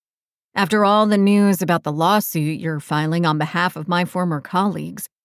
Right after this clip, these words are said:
people believe that we all sat there in front of our screens like zombies, that we didn't know what we were doing,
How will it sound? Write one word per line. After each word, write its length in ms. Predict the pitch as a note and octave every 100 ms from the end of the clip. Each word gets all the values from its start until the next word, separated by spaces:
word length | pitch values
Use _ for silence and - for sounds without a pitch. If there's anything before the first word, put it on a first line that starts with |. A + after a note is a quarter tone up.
| _
people 260 | A#3 A3+ G3
believe 440 | F#3 F3 A#3 A3
that 120 | F3
we 160 | F3 A3+
all 160 | G3
sat 380 | D#3+ - F3+ A#3+ -
there 200 | E3 D3+
in 80 | D3+
front 220 | - G3+
of 80 | F#3
our 100 | F3
screens 480 | - - G#3+ A3
like 180 | E3+ D#3+
zombies, 680 | D3+ E3 F3 F3 D3+ D#3+ - _ _ _ _ _
that 140 | B3+
we 100 | A#3+
didn't 260 | A#3 A3+ G#3+
know 160 | F#3+ G3+
what 180 | G3
we 120 | G3 F#3+
were 100 | E3
doing, 440 | D#3+ D#3 D3 C#3+